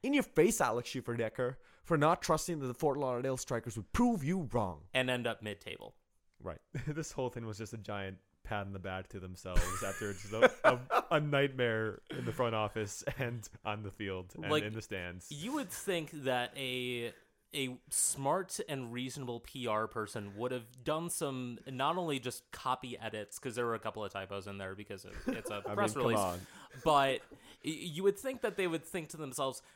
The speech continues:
Speaker 2: "Man, slamming fifty-five one by name and saying,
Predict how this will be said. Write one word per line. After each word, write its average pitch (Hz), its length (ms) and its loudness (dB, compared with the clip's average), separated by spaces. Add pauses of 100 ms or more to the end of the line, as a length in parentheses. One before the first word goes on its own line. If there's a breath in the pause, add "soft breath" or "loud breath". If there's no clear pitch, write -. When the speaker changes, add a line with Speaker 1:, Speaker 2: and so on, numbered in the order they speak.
(180 loud breath)
Speaker 2:
"Man, 202 560 0 (160 soft breath)
slamming 285 640 0
fifty-five 151 840 0
one 120 580 -2 (200)
by 151 400 0
name 120 640 -4
and 127 180 -8
saying, 123 540 -4